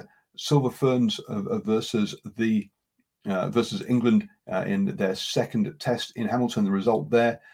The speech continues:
We'll also go over the Mitre ten Cup action that was last night, uh, with, uh, Canterbury hosting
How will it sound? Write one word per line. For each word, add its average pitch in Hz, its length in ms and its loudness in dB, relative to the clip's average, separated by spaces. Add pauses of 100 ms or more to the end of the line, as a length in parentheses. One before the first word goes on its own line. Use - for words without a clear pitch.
(120)
We'll 156 120 4
also 160 220 6
go 151 80 6
over 156 120 8
the 139 60 4
Mitre 143 240 4
ten 151 180 4
Cup - 220 2
action - 280 0
that 120 40 -2
was 104 100 -4
last 110 260 2
night, 113 220 2 (380)
uh, 98 140 -4
with, 98 320 -4
uh, 95 140 2
Canterbury - 460 -6
hosting 110 500 -2